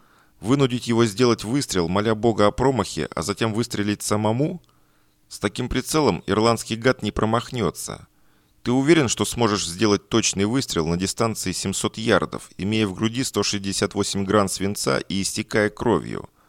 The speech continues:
Лучше обойтись без этого. Тебе не обязательно становиться последней жертвой той давно проигранной войны.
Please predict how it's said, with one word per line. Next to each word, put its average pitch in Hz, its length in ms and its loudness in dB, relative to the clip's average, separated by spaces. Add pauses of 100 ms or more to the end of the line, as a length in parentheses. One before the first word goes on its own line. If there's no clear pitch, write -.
(520)
Лучше 117 320 0
обойтись 98 480 0
без 101 260 -2
этого. 50 460 -2 (560)
Тебе 113 220 0
не 120 100 2
обязательно 120 560 2
становиться 92 540 -2
последней 98 560 0
жертвой 90 340 0
той 95 220 0
давно 92 280 2
проигранной 92 680 2
войны. 90 600 0